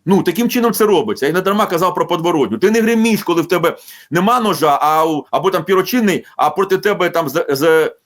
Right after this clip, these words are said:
значить, з револьверами стоять, і ти,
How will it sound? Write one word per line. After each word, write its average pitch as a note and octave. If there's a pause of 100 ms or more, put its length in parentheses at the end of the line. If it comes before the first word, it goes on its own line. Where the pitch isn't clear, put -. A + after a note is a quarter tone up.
(220)
значить, D#3+ (140)
з D3+
револьверами E3+
стоять, F3+
і D#3
ти, G3+